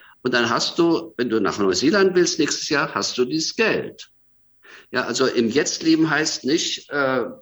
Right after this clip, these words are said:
ich mach gar nichts, sondern in jeden, in jeden drei Sekunden, äh, werte ich die, die, äh, die Information aus. Das kann man auch so im Bild fassen.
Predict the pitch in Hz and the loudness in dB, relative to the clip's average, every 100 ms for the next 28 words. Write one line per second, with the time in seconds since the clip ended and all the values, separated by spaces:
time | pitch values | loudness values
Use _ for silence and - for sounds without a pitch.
0 | _ 139 - 127 156 170 143 95 - - | _ -8 -6 -4 0 0 2 0 -4 -8
1 | - _ _ - - - 123 117 107 - | -8 _ _ -20 -12 -2 0 2 0 -6
2 | - _ _ _ _ _ _ _ - 113 | -20 _ _ _ _ _ _ _ -2 0
3 | 107 143 185 190 165 - 127 131 196 180 | 4 4 4 4 2 0 -2 2 2 2
4 | - 113 151 151 - 151 175 180 185 180 | 0 0 0 -2 -4 -2 -2 0 -2 -2
5 | - _ _ _ _ _ _ _ _ _ | -8 _ _ _ _ _ _ _ _ _
6 | _ _ - 113 113 110 107 - _ _ | _ _ -8 -2 0 0 -2 -10 _ _
7 | _ _ - 104 131 151 170 147 143 143 | _ _ -10 0 0 2 0 0 0 -2
8 | - _ _ _ - _ 127 - 107 101 | -2 _ _ _ -20 _ -10 -2 0 0
9 | 113 120 110 107 123 131 123 120 - 107 | 0 2 2 2 0 2 0 2 0 2
10 | 107 87 120 214 220 - 123 - - - | 2 0 0 0 -2 -4 -6 -4 -6 -8
11 | - - 127 131 131 110 - 113 110 139 | -8 -6 -2 0 0 -2 0 0 2 0
12 | 147 147 139 135 135 123 | 0 -2 -2 0 0 -2